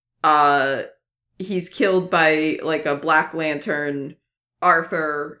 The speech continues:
and Black Lanterns of his two d-, dead girlfriends. Tr-, frickin'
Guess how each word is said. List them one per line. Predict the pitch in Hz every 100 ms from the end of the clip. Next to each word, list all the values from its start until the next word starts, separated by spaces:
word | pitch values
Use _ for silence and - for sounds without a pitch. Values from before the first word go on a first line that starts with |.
| -
and | 165 143 139 143 - _
Black | - 156 156
Lanterns | 165 151 156 156 156
of | 147 147
his | 185 170 - _ 180
two | - 175 160 156 - - _ _
d-, | - 165 - 175
dead | 165 170 156
girlfriends. | 160 156 156 151 135 139 156 - _ _ _ _ -
Tr-, | - -
frickin' | - - 160 160 143 139